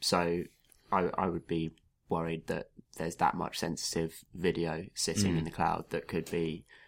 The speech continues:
Speaker 1: hacked at any time, really.
Speaker 2: Would you think that's something that will, well, it'll probably bother, um, people high up in the police force, maybe not so much the, the officers on the street themselves,
Speaker 1: Yeah.
Speaker 2: but the chance that if they were to use this system to sub-,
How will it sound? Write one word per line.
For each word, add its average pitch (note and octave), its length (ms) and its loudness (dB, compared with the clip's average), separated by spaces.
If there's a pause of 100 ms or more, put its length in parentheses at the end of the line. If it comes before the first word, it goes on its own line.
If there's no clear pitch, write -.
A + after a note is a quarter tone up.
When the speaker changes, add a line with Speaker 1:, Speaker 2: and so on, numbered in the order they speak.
(200)
Speaker 1:
hacked - 480 0
at D#2 180 0
any D#2+ 140 -4
time, E2 260 -8
really. E2 120 -6
Speaker 2:
Would G#2 100 0
you A2+ 40 2
think C3+ 160 6
that's A2 140 4
something G#2+ 320 4
that G2+ 140 6
will, F#2+ 360 4 (460)
well, C2+ 180 -2 (160)
it'll F2 140 -2
probably E2+ 220 2
bother, D#2+ 520 2 (360)
um, D#2 180 -2
people D#2+ 280 -4
high E2+ 200 6
up E2 140 4
in D2+ 80 -4
the C#2+ 40 -6
police - 280 -4
force, C#2+ 200 -4
maybe D#2+ 180 -2
not D#2+ 120 -2
so - 140 -4
much D2 300 -6
the, D2+ 340 -4
the C#2+ 240 -4
officers - 400 -6
on D#2 80 -6
the D2 60 -6
street D2 180 -2
themselves, D2 500 0 (100)
Speaker 1:
Yeah. E3 200 6
Speaker 2:
but G#2+ 80 8
the G2+ 80 2
chance G2+ 360 8
that F#2 180 2
if - 200 -4
they F2+ 140 8
were F#2+ 300 4 (140)
to D2+ 380 -2
use E2+ 240 -2
this D#2+ 180 -2
system D2+ 600 -2
to D2 360 0 (360)
sub-, - 200 -6